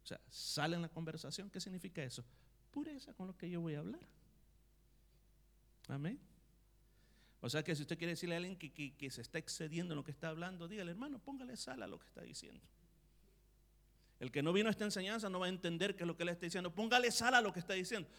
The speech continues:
Nosotros sí entendimos lo que está diciendo, lo que significa póngale sal. O sea, cuidadito, purifique lo que está saliendo de su boca. Porque eso es lo que significa la sal.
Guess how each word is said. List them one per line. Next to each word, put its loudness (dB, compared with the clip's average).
Nosotros -2
sí -4
entendimos -6
lo -10
que -8
está -6
diciendo, -4
lo -8
que -6
significa -4
póngale -4
sal. -2
O -20
sea, 2
cuidadito, 0
purifique 0
lo 2
que -6
está -6
saliendo -4
de -4
su -8
boca. -14
Porque -2
eso 2
es 6
lo 6
que 2
significa 0
la -12
sal. -10